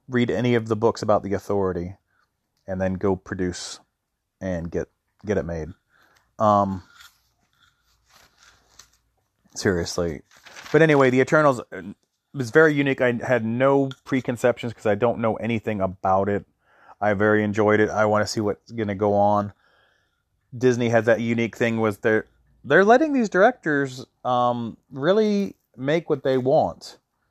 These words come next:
Even though I was always sad that they never let Edgar Wright finish the Ant-Man movie, 'cause I think he would have been, made that very unique. And I'm not saying Peyton Reed isn't a good director. I just think Edgar Wright's vision would have been more unique.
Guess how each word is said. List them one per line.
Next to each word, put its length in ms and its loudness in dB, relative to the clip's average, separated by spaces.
Even 200 0
though 140 6
I 120 8
was 100 2
always 260 4
sad 280 6
that 120 0
they 100 2
never 280 0
let 320 2
Edgar 440 -2
Wright 400 2
finish 440 -6
the 280 -6
Ant-Man 720 -2
movie, 340 -2
'cause 140 -8
I 100 4
think 300 -4
he 120 -4
would 140 0
have 280 -8
been, 280 -2
made 200 -2
that 160 2
very 240 2
unique. 540 -4
And 80 -2
I'm 60 0
not 140 4
saying 260 0
Peyton 260 -2
Reed 160 0
isn't 200 -2
a 80 -2
good 160 -2
director. 400 -2
I 120 0
just 200 -8
think 180 -6
Edgar 360 -2
Wright's 380 -2
vision 340 -4
would 140 -2
have 80 -8
been 180 -6
more 260 -6
unique. 600 -10